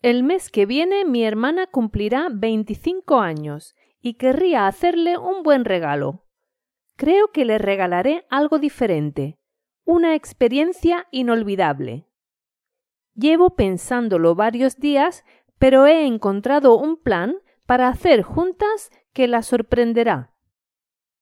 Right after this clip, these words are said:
Como ella adora la obra de Gaudí, reservaré un viaje a Barcelona, haremos una ruta arquitectónica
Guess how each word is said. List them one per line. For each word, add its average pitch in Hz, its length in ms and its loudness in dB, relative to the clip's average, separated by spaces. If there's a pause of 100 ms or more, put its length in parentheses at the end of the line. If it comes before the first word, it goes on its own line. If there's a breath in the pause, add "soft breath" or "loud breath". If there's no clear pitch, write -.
(600)
Como 254 260 2
ella 359 320 0
adora 196 480 0
la 170 240 0
obra 185 320 0
de 160 120 -2
Gaudí, 165 560 -4 (260 soft breath)
reservaré 262 800 0
un 302 240 -4
viaje 233 440 -4
a 156 60 -4
Barcelona, 302 720 -2 (440)
haremos 233 540 0
una 269 220 -2
ruta 254 360 0
arquitectónica 190 960 -4